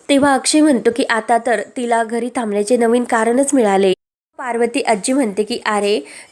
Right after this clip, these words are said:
तिकडे जर ती तिच्या आईच्या घरी गेली तर तिच्या आईला आत्ता सध्याच ईडीने अटक केली आणि मग ती तिकडे एकटी राहील, तिची काळजी कोण घेईल? त्यामुळे आपल्यालाच तिची जबाबदारी नको का सध्या घ्यायला?" अक्षय म्हणतो की "अगं, पण आजी, कशासाठी ती जबाबदारी हवी?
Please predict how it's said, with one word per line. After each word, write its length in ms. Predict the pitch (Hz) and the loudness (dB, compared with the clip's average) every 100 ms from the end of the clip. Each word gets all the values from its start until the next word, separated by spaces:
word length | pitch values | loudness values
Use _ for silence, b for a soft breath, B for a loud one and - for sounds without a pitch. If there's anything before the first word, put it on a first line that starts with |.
| - | -6
तिकडे 280 | 247 247 | 0 0
जर 240 | 262 247 233 233 | 2 2 2 -2
ती 60 | |
तिच्या 300 | 226 240 240 | -8 -4 -2
आईच्या 440 | 240 226 220 208 247 | -2 0 -2 0 -2
घरी 240 | 226 214 | 0 -4
गेली 400 | 208 226 202 202 202 | -2 0 0 -2 0
तर 160 | 214 208 247 | 0 0 -4
तिच्या 200 | 220 254 | -4 -2
आईला 340 | 214 220 240 | -2 -2 0
आत्ता 300 | 233 220 254 | -2 -2 -4
सध्याच 480 | 262 233 214 202 - | -4 -2 0 -2 -2
ईडीने 320 | 247 233 233 | -4 -2 0
अटक 320 | 285 226 214 220 - | -2 -2 -2 -4 -2
केली 320 | 220 196 277 B B B | -2 0 0 B B B
आणि 200 | - 254 | -2 -2
मग 180 | 269 277 262 | 0 -2 -4
ती 60 | |
तिकडे 240 | 294 311 330 | -6 -4 -4
एकटी 400 | - 247 - 302 | -4 -6 -4 -2
राहील, 340 | 277 269 262 | -2 -2 -4
तिची 320 | 269 233 277 | -6 -2 -2
काळजी 360 | 262 247 226 254 | 0 0 0 0
कोण 320 | 262 233 226 | 2 4 4
घेईल? 320 | 247 220 208 208 | 0 0 0 2
त्यामुळे 320 | 233 226 240 - | 0 2 0 0
आपल्यालाच 460 | 220 233 254 269 | 0 0 0 -2
तिची 200 | 262 233 | -4 -6
जबाबदारी 540 | 226 214 208 202 214 233 | -4 -2 -4 -2 -4 -2
नको 240 | 214 214 | -4 -2
का 100 | 208 | -2
सध्या 340 | - 240 196 208 | 0 0 2 0
घ्यायला?" 440 | 220 190 185 185 - _ - | 2 2 2 0 -4 _ -4
अक्षय 320 | 262 262 - | -2 0 2
म्हणतो 280 | 370 370 233 247 | 4 4 2 0
की 100 | 277 - | -2 0
"अगं, 220 | 233 254 | 2 2
पण 180 | 262 302 - | 2 0 2
आजी, 320 | 233 196 269 | -2 -2 -2
कशासाठी 560 | 285 269 285 349 349 | 0 2 2 2 2
ती 120 | 381 359 | 4 4
जबाबदारी 520 | 294 254 240 262 277 | 2 2 2 2 2
हवी? 420 | 269 233 220 220 | 0 0 0 -2